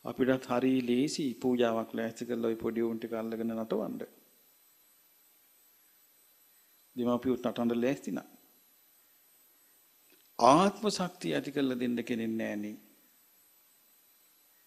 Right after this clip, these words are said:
එතකොට බලන්න ජාතියක් වැටෙන දේවල් ඔක්කොම බිහි වෙලා නේ. ජාතියක් නැගී සිටින්න ඕනේ තමන්ගේම බලෙන්,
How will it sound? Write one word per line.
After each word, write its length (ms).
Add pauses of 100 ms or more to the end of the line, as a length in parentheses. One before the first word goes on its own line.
(1600)
එතකොට 260
බලන්න 360
ජාතියක් 480
වැටෙන 300
දේවල් 280
ඔක්කොම 260
බිහි 160
වෙලා 200
නේ. 180 (3250)
ජාතියක් 680
නැගී 340
සිටින්න 440
ඕනේ 460 (500)
තමන්ගේම 600
බලෙන්, 360